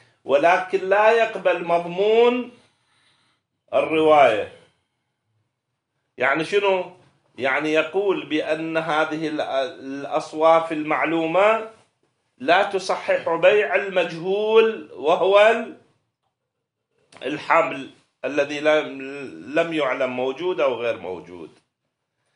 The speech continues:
فإذا الرواية حتى مع استناد العلامة لم يعمل بها أحد، حتى نفس العلامة،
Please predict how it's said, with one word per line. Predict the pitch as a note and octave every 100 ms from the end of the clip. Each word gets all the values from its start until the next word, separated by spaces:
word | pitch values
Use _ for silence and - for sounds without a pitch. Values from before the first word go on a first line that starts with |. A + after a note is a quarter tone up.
| _ _ _ _ _ _
فإذا | _ C3+ C#3 F3 F3
الرواية | D3 C3+ C#3 C#3 D3 C#3+ D#3+ G#3 A3+ A3 - _ _ _ _ _
حتى | - D#4+ - - G#3
مع | F#3+ D3+ D3+
استناد | - D#3+ D3+ C#3+ C#3
العلامة | C3 A2+ C3 C3 B2+ C3 E3+ B3 A#3+ - _ _ _ -
لم | A#2+ E3+ A#3+ A#3
يعمل | A3+ G#3+ F#3 G3+ F#3+ F3
بها | E3+ G#3 G#3 F3+ C#3
أحد، | C#3+ - -
حتى | - A#3+ A#3 F#3
نفس | D3+ -
العلامة، | C3 G#2+ G#2+ G2 F2+ F2 F2